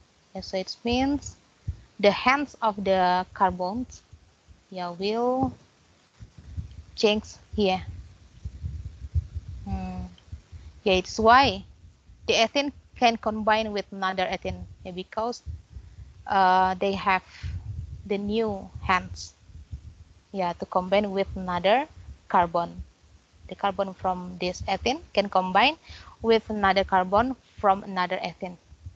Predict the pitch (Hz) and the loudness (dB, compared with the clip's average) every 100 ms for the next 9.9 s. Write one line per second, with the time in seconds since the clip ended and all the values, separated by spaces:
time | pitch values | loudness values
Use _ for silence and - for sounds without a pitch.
0 | - _ _ - - _ _ _ 190 185 | -20 _ _ -20 -20 _ _ _ -20 -18
1 | 180 180 175 175 - 202 214 240 - - | -16 -16 -14 -16 -6 -2 0 -2 -8 -16
2 | - - - 190 185 214 214 208 202 202 | -16 -16 -10 0 4 6 6 2 2 4
3 | 202 208 214 - _ _ - 185 180 208 | 4 2 -6 -14 _ _ -10 -8 0 0
4 | 226 202 196 190 190 - 202 185 180 175 | 0 2 2 4 0 -8 -10 -8 -8 -8
5 | 190 190 180 - 175 175 - - - - | -8 -4 -4 -4 -8 -8 -12 -18 -20 -20
6 | - - - - - - - - - - | -18 -16 -16 -18 -20 -16 -14 -14 -14 -16
7 | _ - - - - - - _ - - | _ -20 -20 -16 -12 -12 -14 _ -20 -20
8 | - - - 214 240 247 240 262 - 269 | -20 -6 0 4 6 8 8 4 4 4
9 | 285 - - - - - _ 226 202 | 4 0 -20 -20 -20 -20 _ -10 -10